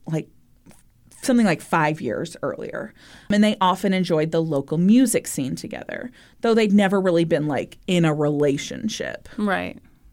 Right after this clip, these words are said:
Speaker 1: While Linda was reportedly utterly besotted
Speaker 2: Hmm.
Speaker 1: with Philip,
Speaker 2: Mm-hmm.
Speaker 1: not a phrase I was familiar with,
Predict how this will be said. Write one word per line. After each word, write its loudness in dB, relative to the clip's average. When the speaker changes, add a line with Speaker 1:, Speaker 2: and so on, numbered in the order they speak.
Speaker 1:
While 2
Linda 4
was 0
reportedly 0
utterly 6
besotted 2
Speaker 2:
Hmm. -2
Speaker 1:
with 0
Philip, -2
Speaker 2:
Mm-hmm. 0
Speaker 1:
not 6
a 0
phrase 2
I 4
was 2
familiar 0
with, -2